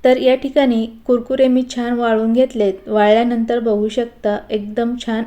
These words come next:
असे कुरकुरे वाळून झाले आहे. तर आता हे कुरकुरे तुम्हाला मी तेलामध्ये तळूनसुद्धा दाखवते. कुरकुरे तळण्यासाठी कढईमध्ये छान कडक तेल गरम करायचे आणि त्यानंतर तेलामध्ये कुरकुरे टाकायचे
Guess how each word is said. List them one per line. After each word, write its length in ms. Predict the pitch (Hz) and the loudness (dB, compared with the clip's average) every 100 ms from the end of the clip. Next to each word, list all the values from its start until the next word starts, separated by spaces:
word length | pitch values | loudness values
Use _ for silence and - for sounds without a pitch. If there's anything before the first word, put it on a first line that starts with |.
| 247 | -8
असे 240 | 233 233 | -6 -4
कुरकुरे 560 | 226 214 202 208 214 262 | -2 -2 -2 0 0 0
वाळून 400 | 233 208 202 202 | 0 0 0 -2
झाले 280 | 208 190 | -4 -4
आहे. 340 | 185 175 202 185 - - - - - | -8 -10 -12 -14 -16 -20 -20 -12 0
तर 140 | 254 262 247 | 0 2 -2
आता 220 | 233 254 | -2 -2
हे 220 | 247 277 277 - | 0 0 -2 -4
कुरकुरे 460 | 247 233 262 247 208 | -6 -4 0 0 0
तुम्हाला 340 | 220 220 226 233 | -2 -2 0 -2
मी 120 | 240 240 | -4 -2
तेलामध्ये 520 | 214 202 208 214 226 233 | -2 -2 -2 -2 -4 -2
तळूनसुद्धा 640 | 220 208 208 - 208 233 | -2 -2 -4 -8 -6 -2
दाखवते. 580 | 247 233 226 180 - 247 - - - - | -2 -4 -6 -8 -8 -12 -14 -20 -20 -2
कुरकुरे 440 | 240 226 233 277 285 285 | 2 2 2 2 2 2
तळण्यासाठी 600 | 240 233 254 262 247 220 | 0 0 0 -2 -4 -6
कढईमध्ये 580 | 208 214 220 240 240 233 233 | -2 0 0 0 -2 -4 -6
छान 300 | - 233 233 | -6 -4 -4
कडक 280 | 240 220 226 - | -2 -2 -4 -4
तेल 160 | 226 233 | -2 0
गरम 240 | 233 220 220 | 0 -2 -2
करायचे 520 | 226 233 240 - 202 202 | -2 0 -2 -2 -6 -4
आणि 180 | - 202 208 | -6 -6 -4
त्यानंतर 480 | 208 208 226 226 226 226 | -4 -2 -2 -2 -4 -2
तेलामध्ये 480 | 208 202 208 208 220 | -2 -2 -2 -2 -4
कुरकुरे 520 | 240 208 202 202 220 | -4 -6 -4 -2 -2
टाकायचे 600 | 226 202 208 240 240 214 | -2 -6 -4 -6 -4 -4